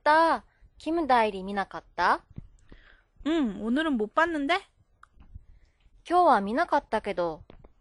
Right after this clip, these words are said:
Speaker 2: 급한 손님이 오셨는데 어디 계신지 모르겠네.
Speaker 1: 急なお客様がいらっしゃったけど、どこにいるのかわからないの。
Speaker 2: 아, 호랑이도 제 말하면 온다고 저기 오시네.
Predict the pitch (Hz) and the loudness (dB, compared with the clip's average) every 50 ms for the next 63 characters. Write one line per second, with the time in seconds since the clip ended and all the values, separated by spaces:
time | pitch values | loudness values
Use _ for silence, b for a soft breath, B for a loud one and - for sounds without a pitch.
0 | - _ _ _ _ _ _ _ _ _ _ _ _ _ _ _ _ _ _ _ | -20 _ _ _ _ _ _ _ _ _ _ _ _ _ _ _ _ _ _ _
1 | _ _ _ - - 247 - - 330 330 330 381 370 370 370 381 381 339 269 254 | _ _ _ -12 -12 0 2 4 4 4 2 -2 -4 -2 -4 -2 -2 0 0 0
2 | 262 - 320 330 339 349 339 330 302 269 262 262 262 240 220 214 247 269 320 330 | 0 0 0 0 0 -2 -2 0 0 0 2 2 2 0 0 0 -2 -2 -2 -4
3 | - 349 311 285 226 202 214 220 254 277 311 302 294 247 214 202 214 254 359 - | -2 -4 -4 -6 -4 -4 -2 -2 -2 -2 -2 -2 -2 -2 -2 -2 -4 -6 -8 -10
4 | _ _ _ _ _ _ _ _ - - - - - - - - _ _ _ _ | _ _ _ _ _ _ _ _ -20 -20 -20 -20 -20 -20 -20 -20 _ _ _ _
5 | _ _ _ - 269 285 302 311 330 339 330 320 - 349 339 - - 370 349 359 | _ _ _ -4 -2 0 2 4 4 4 4 4 4 2 2 2 0 2 4 4
6 | 339 294 269 240 220 220 220 226 - - 233 226 - - 220 - - 202 185 190 | 4 4 4 4 4 2 0 0 0 -2 -4 -2 -2 -4 -6 -4 -4 -6 -4 -2
7 | 185 180 175 170 170 - _ _ _ _ _ 233 233 - 233 220 214 202 190 196 | 0 0 -2 -2 -6 -10 _ _ _ _ _ -2 -2 0 -2 -2 -2 -2 -4 -4
8 | 196 196 190 - 170 165 165 - - 226 277 339 349 330 302 254 226 208 185 180 | -4 -4 -4 -4 -4 -4 -4 -2 0 2 4 4 6 6 4 4 4 2 0 -2
9 | 170 - - _ - - - - - - - - _ - - _ _ _ _ _ | -2 -4 -8 _ -16 -14 -14 -16 -20 -20 -20 -20 _ -20 -20 _ _ _ _ _
10 | _ - 277 277 285 294 277 b b b b b b - 359 381 403 415 403 381 | _ -2 0 0 0 -2 -4 b b b b b b 2 6 6 6 6 6 2
11 | 370 349 - - 240 233 254 277 302 311 311 294 254 226 220 226 233 277 277 - | 0 0 0 0 0 0 2 4 2 2 2 0 -2 -2 -2 0 0 0 0 0
12 | 269 285 311 285 - 262 247 240 269 233 220 220 - 302 302 269 240 - 175 175 | 0 -2 -2 -2 -4 -6 -6 -2 -2 -2 -2 -2 -4 -4 -4 -2 -2 -2 -4 -6
13 | 196 - | -8 -10